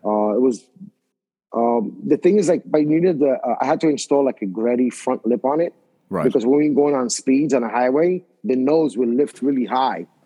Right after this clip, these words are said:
Speaker 2: Oh,
Speaker 1: So
Speaker 2: really?
Speaker 1: <laughs> you, you feel like you were go-, going up into the sky
Speaker 2: Oh,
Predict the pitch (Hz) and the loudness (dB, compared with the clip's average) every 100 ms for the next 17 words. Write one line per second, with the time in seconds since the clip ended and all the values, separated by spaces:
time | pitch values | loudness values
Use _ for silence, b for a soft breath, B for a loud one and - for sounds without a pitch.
0 | _ 107 98 131 143 - 202 160 - 170 | _ -6 -2 0 2 2 0 -4 -2 -2
1 | 165 208 185 160 156 147 151 139 127 135 | 2 2 2 2 2 2 2 0 -2 -4
2 | 147 165 175 175 170 175 160 139 - 165 | 0 0 0 -2 0 0 0 -2 -2 0
3 | 165 151 117 110 | 2 0 -2 -6